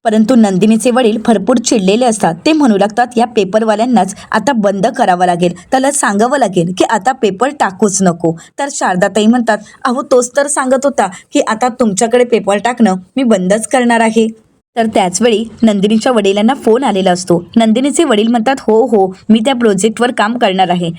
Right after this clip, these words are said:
मी लवकरच तुम्हाला फोन करतो." असं म्हणत ते फोन ठेवतात आणि नंदिनीला म्हणतात, "नंदिनी, तो जरा इंग्लिशचा पेपर दे."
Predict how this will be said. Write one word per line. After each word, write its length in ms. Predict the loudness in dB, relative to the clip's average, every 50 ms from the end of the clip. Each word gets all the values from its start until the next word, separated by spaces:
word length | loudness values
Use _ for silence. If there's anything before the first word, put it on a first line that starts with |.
| -10 -4 0
मी 140 | 0 2 2
लवकरच 400 | 2 0 0 -2 -2 -2 0 0
तुम्हाला 260 | 0 2 2 0 -2
फोन 300 | -2 -2 -2 0 0 0
करतो." 380 | -2 -2 -2 -2 0 -2 -2 -2 -4 -14 -10 -6
असं 200 | -6 -4 -2 0
म्हणत 240 | 0 0 0 0 -2
ते 60 | -2
फोन 300 | -2 0 0 0 0 2
ठेवतात 380 | 0 0 0 0 0 0 -2 -2 -4 -12 -14 -6 -4
आणि 180 | -4 -2 -2
नंदिनीला 480 | -2 -2 -2 0 0 0 0 2 2 2
म्हणतात, 320 | 2 0 0 0 0 -2 -2 -6 -12 _ -2
"नंदिनी, 440 | 0 0 2 2 2 2 2 2 0 -2 -4 _ 0
तो 80 | 0 2
जरा 200 | 2 2 0 0 2
इंग्लिशचा 400 | 2 4 4 4 2 0 -2 -2
पेपर 360 | 0 -2 -2 0 0 -2 0
दे." 200 | 2 0 0 -2